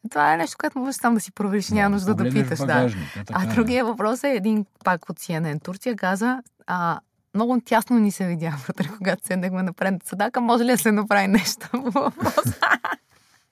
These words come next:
Speaker 1: Та това.
Speaker 2: Да, да.
Speaker 1: Да.
Speaker 2: Сега, ти беше пуснала една снимка с добре изглеждащ, а, в смисъл, нищо повече аз не мога да кажа за тази кола, освен че добре изглежда.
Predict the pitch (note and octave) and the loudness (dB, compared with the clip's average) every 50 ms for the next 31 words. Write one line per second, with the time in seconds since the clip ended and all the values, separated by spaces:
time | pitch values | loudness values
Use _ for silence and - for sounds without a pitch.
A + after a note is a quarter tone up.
0 | _ _ - - B4 A4+ A4+ - D4 D4 D4+ D4 C4 A3 A3 - - B3+ A#3+ C#4+ | _ _ -14 -12 -10 -8 -10 -10 -10 -8 -8 -6 -6 -6 -6 -4 -4 -2 -2 0
1 | C#4+ - C3+ B3 A#3 A3 - - - - F2+ F#2 F#2+ F#2+ G#2 G#2+ A2 G#2+ G#2 G2 | 2 2 2 2 0 -4 -10 -16 -14 -10 -6 -4 -2 -2 -2 -2 -2 -2 -2 -4
2 | G2 F#2+ F2+ D#2 - _ - F3+ F3+ E3+ E3+ E3+ E3 E3 - - C3 - - - | -4 -6 -8 -10 -12 _ -6 -2 -2 0 -2 -2 -4 -6 -4 -4 -4 -4 -4 -6
3 | C3 A#2+ A#2+ C#3 C3 - D3 A#2 - - D3+ D3 - E3 D3+ D3 C#3+ C3+ B2+ B2 | -4 -2 0 -2 -2 -2 -6 -8 -6 -4 -4 -2 -2 0 0 2 2 4 4 4
4 | A#2+ A#2 A#2 A#2 A2+ G#2+ G#2 G2+ F#2 - - G#2+ G#2 G#2 G2+ G2 - G#2+ C3 D#3 | 4 4 2 2 2 2 2 0 -2 -2 -2 -2 -2 -2 -2 -2 -2 -2 -2 -2
5 | D#3+ D3+ - - _ _ _ _ - - A#2+ A2 - - - A2+ G#2 G#2+ G2 G#2+ | -2 -4 -8 -14 _ _ _ _ -14 -12 -10 -10 -10 -10 -10 -6 -6 -4 -2 0
6 | A2 A2 G#2+ G2 F#2+ G2 G2+ G2+ G2 F#2+ F#2 G2+ F2+ - - - _ - - G2 | 2 2 2 0 0 0 0 0 0 -2 -4 -6 -8 -10 -14 -20 _ -12 -6 -4
7 | F#2+ F#2+ F#2 F#2 F2+ F2+ F2+ F#2 F#2+ - D#3 C#3 - - C3+ B2 - _ _ _ | -4 -2 -2 -2 -2 -2 -4 -4 -2 0 0 0 0 -2 -8 -10 -12 _ _ _
8 | _ _ _ _ - - B2 A#2 - - G#2+ - - G#2+ G#2 G2 - G2+ F2 E2 | _ _ _ _ -4 -2 -2 -2 -2 -6 -8 -4 -2 -2 -2 -2 -2 -4 -6 -6
9 | - F#2+ F#2 F2+ F2 F2 E2 D2+ - - F2 E2 E2 D#2+ D#2 - E2 E2 D#2 D2 | -6 -6 -4 -4 -4 -6 -8 -8 -6 -6 -6 -6 -6 -8 -8 -8 -8 -8 -10 -12
10 | - - D#2+ D#2+ D#2 D2 - - D#2 D2 - - - D2 C#2+ - C#2+ C#2 C2 - | -12 -12 -10 -10 -10 -12 -12 -14 -14 -14 -14 -14 -16 -14 -12 -12 -12 -12 -12 -8
11 | - G2+ C3 C#3+ D#3 E3+ | -6 -4 -4 -4 -4 -6